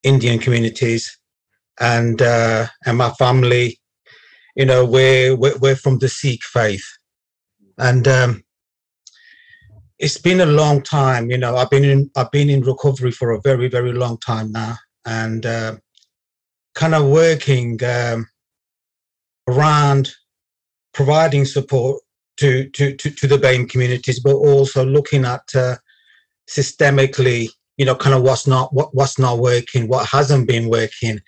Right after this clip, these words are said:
And, and, and I always bring it back to my experience, you know, back, um, back when I started my recovery, you know, when I came into treatment, when I went into rehabilitation, and that was over twenty-five, twenty-five years ago.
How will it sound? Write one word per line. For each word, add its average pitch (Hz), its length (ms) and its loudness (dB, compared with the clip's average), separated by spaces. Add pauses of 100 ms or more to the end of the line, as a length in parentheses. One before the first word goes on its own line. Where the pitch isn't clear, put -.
(280)
And, 147 200 0
and, 151 200 0
and 143 120 4
I 147 80 2
always 156 380 2
bring 151 180 -2
it 135 140 0
back 139 200 -4
to 135 120 -4
my 127 300 0
experience, 120 760 -4
you 139 60 -2
know, 123 100 -2
back, 127 320 -6
um, 117 260 -2 (1160)
back 139 240 -2
when 135 100 4
I 139 120 2
started 127 360 -4
my 120 160 0
recovery, 110 600 -6 (340)
you 117 80 -8
know, 117 120 -4
when 123 200 0
I 135 140 2
came 123 300 -2
into 110 200 -8
treatment, 107 580 -10 (200)
when 127 180 0
I 127 80 2
went 123 200 0
into 123 200 -4
rehabilitation, 107 1040 -6 (500)
and 113 140 -4
that 131 160 2
was 127 160 2
over 127 200 2
twenty-five, 117 600 0 (160)
twenty-five 110 500 -2
years 107 300 -4
ago. 104 320 -8